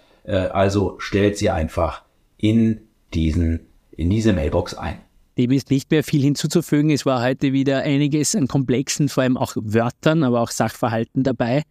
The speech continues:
Speaker 2: Falls da Fragen aufkommen, bitte hier auch nicht zögern, gerne nochmal nachhaken. Wir freuen uns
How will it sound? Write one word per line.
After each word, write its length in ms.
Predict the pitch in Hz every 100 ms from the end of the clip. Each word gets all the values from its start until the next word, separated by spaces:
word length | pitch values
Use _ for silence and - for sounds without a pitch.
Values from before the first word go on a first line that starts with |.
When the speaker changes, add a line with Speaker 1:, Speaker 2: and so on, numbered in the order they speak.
| _ _ _ _ _ -
Speaker 2:
Falls 400 | 107 123 - -
da 120 | 117
Fragen 380 | - 98 120 123
aufkommen, 600 | 113 - - 113 113 101
bitte 280 | 131 -
hier 300 | 117 101 110
auch 260 | 104 107 - _ _ _ _ _
nicht 240 | 131 156 -
zögern, 320 | 135 135 131
gerne 280 | 123 117 123
nochmal 440 | 120 104 113 101 - _ _ _ _
nachhaken. 880 | 113 113 120 139 - 120 127 - 127
Wir 80 | 120
freuen 280 | - 113 117
uns 280 | 120 -